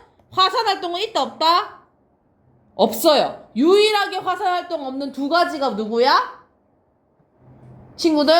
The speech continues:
화산 활동은 다 있어요. 발산형 경계, 수렴형 경계 있는데 뭐? 대륙판, 대륙판 충돌이랑 보존형 경계는 화산이 없어요. 없어요.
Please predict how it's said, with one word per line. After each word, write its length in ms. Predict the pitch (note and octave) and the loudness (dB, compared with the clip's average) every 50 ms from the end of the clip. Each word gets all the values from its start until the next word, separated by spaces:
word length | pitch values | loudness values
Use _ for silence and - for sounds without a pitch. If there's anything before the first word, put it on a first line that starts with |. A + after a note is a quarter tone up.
| F4 E4+ - - - _ _ _ | 2 0 -4 -14 -20 _ _ _
화산 360 | - F4 F#4+ - G#4+ G4 G#4 | 0 2 2 4 4 4 4
활동은 380 | F#4 E4+ E4+ E4+ D#4 D#4 D4+ - | 2 2 0 -4 -8 -8 -8 -6
다 240 | - D#4 D#4+ G4 C5 | -4 -2 0 0 0
있어요. 480 | C5 - - F#4 C4 G#3 E3 C#3+ - - _ _ _ _ _ _ _ _ _ _ _ _ _ _ _ _ _ _ _ _ _ _ _ _ _ _ | -2 -2 -4 -6 -6 -6 -6 -8 -12 -16 _ _ _ _ _ _ _ _ _ _ _ _ _ _ _ _ _ _ _ _ _ _ _ _ _ _
발산형 480 | - C4+ D4 D4 E4+ F#4+ F#4 F#4 E4+ E4 | 2 4 4 4 4 4 2 2 -2 -2
경계, 300 | D#4+ D#4 D#4 D4+ E4 F4 | -4 -4 -4 -2 -2 -4
수렴형 380 | F4 - G#4 F#4+ F4+ F4 D#4+ D4 | -2 -2 -2 -2 -2 -2 -4 -6
경계 200 | C#4+ C#4+ C#4 C#4 | -6 -6 -8 -8
있는데 460 | - D4+ E4 E4+ E4 D#4+ D4+ F4 F#4+ A4 A#4 - - - _ _ | -8 -6 -4 -4 -2 0 2 2 2 2 0 -4 -12 -18 _ _
뭐? 480 | G3+ G3 B3 D4+ F4+ A4 - - - _ _ _ _ _ _ | -6 -2 0 0 0 0 -2 -8 -20 _ _ _ _ _ _
대륙판, 540 | G#3+ A#3 B3+ C#4 F4 F4 - - G#4+ F#4 F4 | 0 2 2 2 2 0 0 0 0 2 2
대륙판 380 | F4 D4+ D4+ D4 D#4+ E4 D#4 | 0 -2 -2 -2 -2 -2 -2
충돌이랑 520 | D#4+ E4+ F4 D#4 D#4+ D4+ C#4 C#4 C#4 D4+ F4+ F#4+ G4+ A4+ G#4+ - - _ _ _ _ _ _ _ _ _ _ _ _ _ _ _ _ _ | -2 -4 -4 -2 -2 -2 -2 0 0 2 2 2 0 -2 -6 -12 -20 _ _ _ _ _ _ _ _ _ _ _ _ _ _ _ _ _
보존형 520 | - A3+ C#4 A#3 F4 F4+ F#4 E4+ E4 D4+ | -4 -4 -2 0 2 2 4 2 2 2
경계는 400 | C#4 C#4+ D4 C#4 C#4+ D4 D#4+ G4 G#4 C5 C5 - - - - _ _ _ _ - | 2 0 2 4 4 4 4 4 4 2 0 -4 -10 -18 -20 _ _ _ _ -6
화산이 420 | G#4 A4+ A#4 A#4 G#4 F#4+ F#4+ G#4 A4+ A#4+ C5+ C5+ - - _ _ _ _ _ _ _ _ _ _ _ | -4 -4 -2 0 0 0 0 -2 -4 -6 -6 -8 -12 -18 _ _ _ _ _ _ _ _ _ _ _
없어요. 600 | - - - - - - F#3 D#3+ C#3 A2+ - - - - - - - - - - - _ - _ _ - - _ - _ - - - - - - - - - | -10 -10 -10 -8 -6 -4 -4 -2 -4 -4 -8 -12 -16 -20 -20 -20 -20 -20 -20 -20 -20 _ -20 _ _ -20 -20 _ -20 _ -20 -20 -20 -20 -20 -20 -20 -8 -4
없어요. 680 | - D#3 - - A3+ G3+ F3+ E3+ F3 G3+ - - - | -2 -2 0 2 4 4 4 4 4 2 0 -4 -12